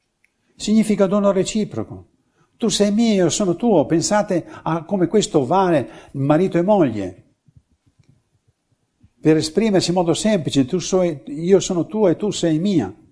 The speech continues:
mio. Pensate se noi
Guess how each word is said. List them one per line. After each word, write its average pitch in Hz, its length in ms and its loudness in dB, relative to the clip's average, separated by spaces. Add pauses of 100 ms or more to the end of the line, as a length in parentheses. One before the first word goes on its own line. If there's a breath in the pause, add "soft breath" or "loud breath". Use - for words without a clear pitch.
(320)
mio. 170 340 -4 (1500 soft breath)
Pensate 156 460 -2
se 123 180 -8
noi 123 240 -2